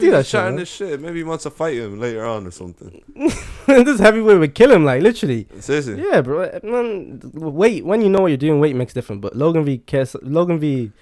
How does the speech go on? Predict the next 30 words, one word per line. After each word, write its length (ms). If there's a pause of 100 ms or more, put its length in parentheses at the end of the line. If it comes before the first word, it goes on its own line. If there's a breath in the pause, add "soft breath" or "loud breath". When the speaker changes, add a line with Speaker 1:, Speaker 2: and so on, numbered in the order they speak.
(120)
Speaker 2:
Floyd 260
doesn't 220
mean 100
anything. 320
I 60
promise 400
you. 120
That 220
weight 120
Speaker 1:
That 80
shit's 200
been 220
actually 280
announced 360
now. 180
It's 100
like 60
Speaker 2:
No, 200
Speaker 1:
two 80
Speaker 2:
pr-, 60
Speaker 1:
months 180 (100)
or 160
Speaker 2:
apparently, 420
Speaker 1:
something. 160
Speaker 2:
no, 60
Speaker 1:
June. 160
Speaker 2:
I 60
don't 120
think 140
so. 200